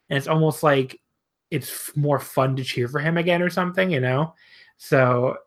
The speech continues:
maybe it's, I think a lot of it is just, like, Japanese crowds do have a, I, I think they have a position to default toward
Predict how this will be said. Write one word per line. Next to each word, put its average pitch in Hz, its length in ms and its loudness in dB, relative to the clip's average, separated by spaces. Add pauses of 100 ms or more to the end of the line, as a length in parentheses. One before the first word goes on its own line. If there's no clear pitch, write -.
maybe 147 540 0
it's, 143 120 -4
I 147 120 -2
think 165 180 0
a 151 40 6
lot 135 220 6
of 131 60 0
it 139 80 -2
is 120 140 -6
just, 123 240 -6
like, 113 340 -6 (600)
Japanese 131 460 0
crowds 120 340 0
do 127 140 -2
have 127 200 -2
a, 120 120 -6 (500)
I, 135 200 -6
I 156 160 6
think 113 260 -2
they 127 80 -2
have 123 100 -2
a 117 60 -2
position 127 420 -4
to 123 100 -8
default 120 720 0 (480)
toward 123 580 2